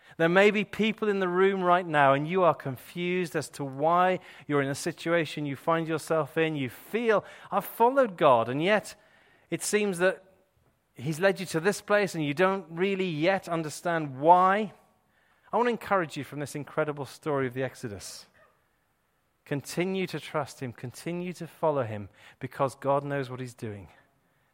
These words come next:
He has it covered. Like the Israelites, you might think, "How can a God of love allow this to happen?"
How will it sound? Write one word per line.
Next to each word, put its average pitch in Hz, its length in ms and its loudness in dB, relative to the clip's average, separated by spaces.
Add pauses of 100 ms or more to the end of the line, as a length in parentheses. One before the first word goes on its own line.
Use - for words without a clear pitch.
(220)
He 127 120 -8
has 123 280 -2
it 135 140 -10
covered. 101 400 -6 (1600)
Like 131 140 -4
the 139 80 -2
Israelites, 123 420 -2
you 123 60 -8
might 123 220 -4
think, 117 180 -8
"How 156 180 -2
can 156 200 -8
a 143 60 -6
God 139 280 -2
of 135 140 -10
love 123 320 -2
allow 117 340 -2 (720)
this 117 200 -12
to - 120 -12
happen?" 104 420 -8